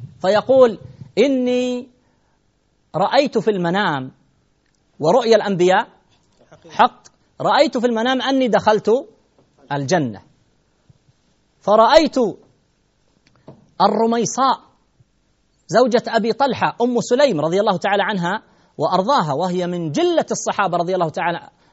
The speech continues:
عن الجميع، يعني من أفاضل الصحابيات رضي الله تعالى عنها وأرضاها، ونظرت وسمعت خشفة بلال رضي الله تعالى عنه وأرضاه في الجنة"، هذه كلها تدل على أنهم في الجنة.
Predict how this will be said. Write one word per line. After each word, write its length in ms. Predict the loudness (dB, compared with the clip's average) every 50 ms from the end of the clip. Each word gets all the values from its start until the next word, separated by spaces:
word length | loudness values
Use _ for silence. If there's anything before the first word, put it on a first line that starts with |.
| _
عن 140 | -6 -4 -4
الجميع، 460 | -4 -4 -4 -4 -4 -4 -4 -4 -6 -10 _ _ _ _ _ _ _ _ -8
يعني 220 | -6 -6 -4 -4
من 220 | -4 -6 -6 -6 -8
أفاضل 500 | -6 -2 -2 -2 0 0 0 2 0 0
الصحابيات 760 | 0 -2 -6 -4 -2 0 -2 -2 0 0 2 2 2 0 -2 -8 -14 -8 -6
رضي 200 | -4 -2 -2 -2
الله 180 | -2 -2 -2
تعالى 260 | -2 -4 -2 -2 -2
عنها 360 | -2 -4 -4 -6 -6 -8 -8 -10 -16 -20 _ -4
وأرضاها، 600 | -4 -2 -2 -2 -2 0 -2 -2 -2 -6 -12 -20 _ _ _ _ _ _ _ _ _ _ _ _ _ -20 -20 -20 -20 _ _ _ -6
ونظرت 600 | -2 0 2 2 2 4 6 6 6 6 4 2 -2 -2 0 0
وسمعت 480 | 0 2 2 2 2 0 -2 -2 -2
خشفة 720 | -2 0 0 -2 0 0 -2 -2 -2 -4 -2 0 -2 -2 -2
بلال 420 | -2 -2 0 2 2 2 2 0 -2
رضي 220 | -4 -2 -2 0
الله 160 | 0 0 0
تعالى 260 | 0 0 0 0 0
عنه 160 | -2 -2 -2 -2
وأرضاه 320 | -2 -2 -2 -2 -2 -2
في 80 | -2 -2
الجنة"، 440 | -2 -2 -2 -2 -2 -4 -8 -10 -16 _ _ _ _ -2
هذه 160 | -2 0 0
كلها 360 | 0 0 0 2 2 2 2
تدل 280 | 0 0 0 0 0 0
على 160 | 0 0 0
أنهم 460 | -2 -2 -4 -2 -2 -2 -2 -4 -4 -8
في 60 | -8
الجنة. 420 | -8 -4 -2 0 -2 -2 -4 -8